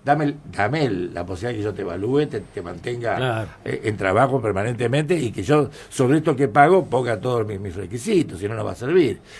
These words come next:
Speaker 1: Y entonces aparece la idea de que arranquen para e-,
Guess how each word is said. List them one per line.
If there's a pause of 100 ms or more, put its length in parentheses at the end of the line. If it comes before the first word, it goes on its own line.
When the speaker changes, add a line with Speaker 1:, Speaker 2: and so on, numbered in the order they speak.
Speaker 1:
Y
entonces
aparece
la
idea
de
que (540)
arranquen
para
e-,